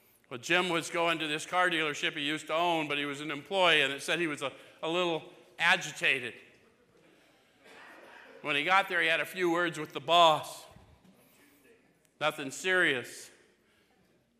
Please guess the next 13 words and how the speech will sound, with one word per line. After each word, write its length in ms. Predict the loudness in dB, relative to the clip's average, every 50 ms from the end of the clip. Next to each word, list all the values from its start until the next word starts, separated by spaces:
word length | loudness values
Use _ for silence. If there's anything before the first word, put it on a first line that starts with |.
| _ _ -8
Any 160 | -4 -2 -2
of 60 | 0
you 60 | 0
ever 160 | -2 -2 0 0
had 160 | 0 0 0
a 40 | -2
few 200 | -6 -6 -6 -4
words 220 | -4 -4 -4 -6
with 120 | -8 -10
the 80 | -10 -8
boss? 460 | -4 0 2 2 2 2 0 -2 -6
Nothing 280 | -8 -8 -8 -8 -10 -10
serious? 600 | -8 -4 -2 -2 -2 -2 -2 -6 -10 -16 -20